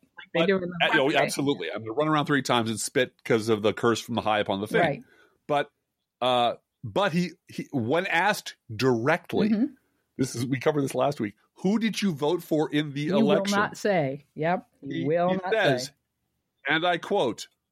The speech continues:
Speaker 2: uh, "Raymond Shaw is the kindest, bravest, warmest, most wonderful human being I've ever known in my life."
Speaker 1: <laughs>
Speaker 2: And when you ask him again, he says, "Raymond Shaw is the
Speaker 1: Mm-hmm.
Speaker 2: kindest." <laughs>
Speaker 1: Yeah.
Speaker 2: And he won't answer the goddamn
Speaker 1: Yeah.
Speaker 2: question.
Speaker 1: Yeah.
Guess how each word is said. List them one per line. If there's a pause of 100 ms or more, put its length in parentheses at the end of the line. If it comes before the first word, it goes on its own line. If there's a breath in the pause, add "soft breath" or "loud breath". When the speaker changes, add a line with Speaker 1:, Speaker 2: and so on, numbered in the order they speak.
(140)
Speaker 2:
uh, (340)
"Raymond
Shaw
is
the
kindest,
bravest,
warmest,
most
wonderful
human
being
I've
ever
known
in
my
life."
Speaker 1:
<laughs> (640)
Speaker 2:
And
when
you
ask
him
again,
he
says, (140 loud breath)
"Raymond
Shaw
is
the
Speaker 1:
Mm-hmm.
Speaker 2:
kindest."
<laughs>
Speaker 1:
Yeah. (320 loud breath)
Speaker 2:
And
he
won't
answer
the
goddamn
Speaker 1:
Yeah.
Speaker 2:
question.
Speaker 1:
Yeah.